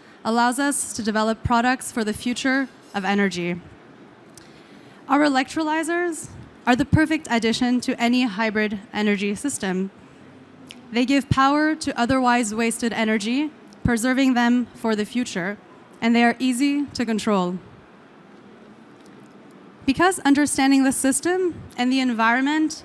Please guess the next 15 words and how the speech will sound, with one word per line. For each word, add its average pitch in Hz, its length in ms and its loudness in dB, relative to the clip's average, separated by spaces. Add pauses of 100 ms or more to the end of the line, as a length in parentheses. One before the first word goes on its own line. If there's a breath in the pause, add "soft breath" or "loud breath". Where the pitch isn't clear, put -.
(160)
it 233 120 -2
operates 233 480 -2
in 208 400 -4
is - 120 0
critically 220 540 0
important, 214 640 -2 (480 loud breath)
we 254 100 -2
developed 285 640 -2 (140)
an 226 100 0
energy 240 480 0
monitoring 214 720 0
system. 190 640 -6 (1400)
Our 254 120 2
comprehensive 302 720 2
dashboard 262 680 -2